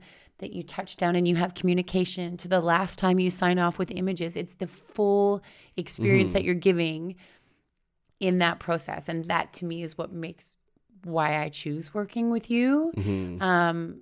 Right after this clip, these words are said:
Speaker 1: because you do offer a really sort of, like, wholehearted experience in what you do, and you give a fuck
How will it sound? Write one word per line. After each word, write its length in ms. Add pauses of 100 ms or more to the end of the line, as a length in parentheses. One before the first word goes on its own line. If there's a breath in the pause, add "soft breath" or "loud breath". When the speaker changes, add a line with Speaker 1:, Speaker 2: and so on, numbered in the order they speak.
(140)
Speaker 1:
because 280
you 100
do 300
offer 520
a 40
really 840 (2500)
sort 240
of, 100
like, 160
wholehearted 640
experience 580
in 100
what 120
you 100
do, 160
and 100
you 80
give 200
a 80
fuck 380